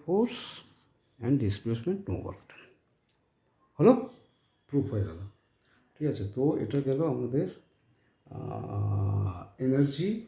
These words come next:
বা ওয়ার্ক ডান ওয়ার্ক ডান মানে তো এনার্জি, যেটা আগে বলেছি। এনার্জি বা ওয়ার্ক ডান, আহ,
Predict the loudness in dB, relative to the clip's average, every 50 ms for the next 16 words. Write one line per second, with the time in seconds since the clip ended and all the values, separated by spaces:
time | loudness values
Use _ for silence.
0 | -12 -6 0 2 2 2 2 -2 -4 0 2 2 2 2 2 2 4 6 6 6
1 | 6 4 0 -4 -14 -20 _ _ _ _ _ _ _ -20 -20 _ _ _ _ _
2 | _ _ _ _ _ _ _ _ _ _ -8 -4 -4 -4 -4 -2 -2 0 2 4
3 | 4 4 2 2 2 2 4 4 4 2 2 2 2 2 2 2 2 2 2 2
4 | 2 0 0 0 -2 -4 -4 -8 -10 -14 -18 -20 _ _ _ -20 -20 -20 _ _
5 | -4 0 2 4 4 4 2 0 -4 -4 -2 0 0 0 0 0 0 0 -2 0
6 | 2 4 6 6 4 4 2 -10 -14 -20 _ _ _ _ -20 -20 -20 -20 -20 -12
7 | -8 -6 -2 2 4 4 6 6 6 6 6 4 4 2 0 0 0 -2 -4 -4
8 | -6